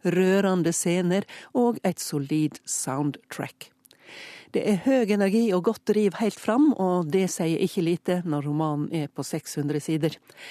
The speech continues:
Dette var moro. Tore Renberg er den typen forfatter som bryter kraftfullt med seg selv og tek nye vendinger i forfatterskapen med ujevne mellomrom.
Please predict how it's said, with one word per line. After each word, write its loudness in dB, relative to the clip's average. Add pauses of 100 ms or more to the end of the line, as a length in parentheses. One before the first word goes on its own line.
(260)
Dette -2
var -2 (100)
moro. -2 (1000)
Tore 4
Renberg 4
er 4
den 2
typen 0
forfatter -4
som -2
bryter -2
kraftfullt -4
med 2
seg -2
selv 0
og -4
tek -2
nye 2
vendinger 0
i 0
forfatterskapen -2 (300)
med 0
ujevne 0
mellomrom. -2